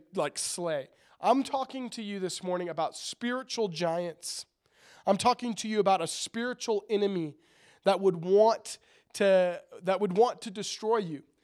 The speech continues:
and ultimately wants you to serve them. And, uh, at the end of the day, uh, we're gonna get there, and that's what we're going to talk about. And, uh, so I'm going to draw some comparisons between what we read in this story and the spiritual battles that we face today as Christians.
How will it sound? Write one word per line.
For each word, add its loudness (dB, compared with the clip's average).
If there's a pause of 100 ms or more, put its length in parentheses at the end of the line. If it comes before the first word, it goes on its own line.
(200)
and -6
ultimately 2
wants -2
you -2
to -6
serve -4
them. -4 (540)
And, -2
uh, 0 (140)
at -2
the 0
end 6
of -2
the 2
day, 2 (200)
uh, -8 (640)
we're -10
gonna -2
get -6
there, 0
and -4
that's -4
what -4
we're -6
going -4
to -18
talk -2
about. -4 (760)
And, 0
uh, 0
so -4
I'm 0
going 0
to -2
draw 4
some -4
comparisons -2 (300)
between -2
what 2
we -4
read -6
in -6
this -2
story -4
and -8
the -10
spiritual -4
battles -4
that -10
we -8
face -10
today -8
as -12
Christians. -18